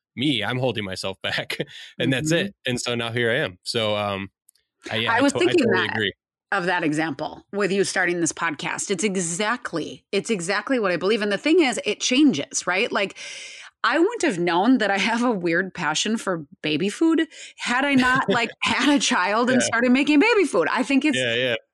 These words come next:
Speaker 2: fabulous and so much fun. But, but here's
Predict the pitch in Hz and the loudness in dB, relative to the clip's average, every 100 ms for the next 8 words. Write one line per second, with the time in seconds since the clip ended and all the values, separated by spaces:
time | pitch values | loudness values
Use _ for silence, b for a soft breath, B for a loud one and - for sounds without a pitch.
0 | - - 294 311 277 185 127 - 220 - | -20 -2 2 4 4 4 0 0 0 0
1 | 262 254 262 - 311 240 - B B B | 2 4 2 0 0 0 -2 B B B
2 | - 262 - - _ - 220 269 262 330 | -2 -2 -2 -10 _ -4 0 0 2 4
3 | 349 | 4